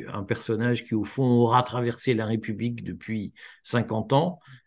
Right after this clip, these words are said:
euh, et, et, et sur lequel courent beaucoup de rumeurs, mais dont, au fond, on ne sait pas forcément grand-chose, ou en tout cas,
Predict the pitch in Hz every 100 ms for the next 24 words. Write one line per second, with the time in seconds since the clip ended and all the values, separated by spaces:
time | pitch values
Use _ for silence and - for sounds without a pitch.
0 | - 117 104 101 95 - 117 113 113 110
1 | 110 107 135 107 107 107 - 110 113 104
2 | 135 120 113 - 147 131 127 143 123 123
3 | 135 175 156 147 135 120 151 147 147 147
4 | 175 165 135 _ _ - 120 127 135 127
5 | 151 - 120 - 139 139 127 - 117 110
6 | 107 117 - 151 135 117 110 113 139 131